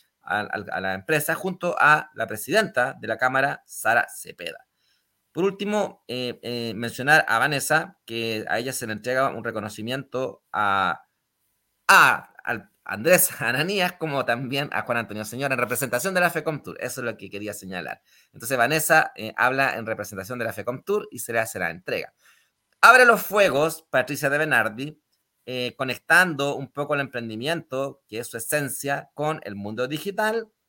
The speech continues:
y después siguiendo con, eh, Stephanie Cavaleto, quien nos habla sobre lo que es la inteligencia artificial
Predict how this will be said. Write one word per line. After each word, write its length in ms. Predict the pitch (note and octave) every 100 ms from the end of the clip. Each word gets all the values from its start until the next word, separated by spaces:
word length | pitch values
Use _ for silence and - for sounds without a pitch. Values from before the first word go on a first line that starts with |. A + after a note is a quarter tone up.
| _ _ -
y 100 | C3+
después 320 | C3 - E3+
siguiendo 680 | C#3+ C3 D#3+ F3+ D#3 C#3+ C#3+
con, 380 | C#3 C#3 C#3+ -
eh, 160 | - A2
Stephanie 460 | - A2+ A2+ A#2
Cavaleto, 580 | A2+ B2+ B2+ - D#3+ - _ _ _ _ -
quien 180 | G#2 G2
nos 120 | G2
habla 260 | A#2+ B2+ A#2+
sobre 560 | B2 A#2 A2 G#2+ - _ _ _ _ _ _ -
lo 200 | G2+ F2+
que 260 | G2 G#2+
es 160 | B2+ -
la 100 | G2+
inteligencia 760 | F#2 F#2 F2 A2+ A2+ F#2+ - _ _
artificial 640 | F#2 F#2+ F#2 F#2 A2+ F#2